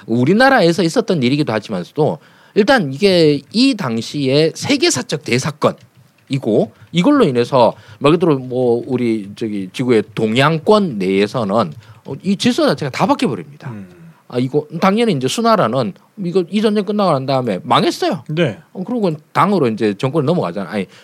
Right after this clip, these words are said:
Speaker 1: 국가가 넘어가잖아요. <clears throat> 고구려도 그로부터 한 오십 년 후에 망합니다.
Speaker 2: 음.
Speaker 1: 그리고 이제 통일신라 시대로 이제 넘어가는 거고, 물론 이제 살수대첩 때문에 그런 건 아닙니다만,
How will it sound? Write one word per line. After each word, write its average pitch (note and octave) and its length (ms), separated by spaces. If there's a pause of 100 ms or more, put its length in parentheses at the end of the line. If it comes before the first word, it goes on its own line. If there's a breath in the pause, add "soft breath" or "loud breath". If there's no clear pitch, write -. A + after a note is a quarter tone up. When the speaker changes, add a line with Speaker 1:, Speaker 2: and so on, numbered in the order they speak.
(140 soft breath)
Speaker 1:
국가가 F3 380
넘어가잖아요. F#2+ 600
<clears throat> - 260 (200)
고구려도 F3 720
그로부터 F3 380
한 C3+ 80
오십 D3 220
년 D3+ 180
후에 C3+ 360
망합니다. G2 540
Speaker 2:
음. G#2 260
Speaker 1:
그리고 F3+ 160
이제 A#2 120
통일신라 C#3+ 480
시대로 G#2 360
이제 F2+ 140
넘어가는 F#2 480
거고, D#2+ 460 (340 soft breath)
물론 G3+ 240
이제 D#3 220
살수대첩 C#4 480
때문에 F3 240
그런 C#3+ 160
건 E3+ 100
아닙니다만, A2 560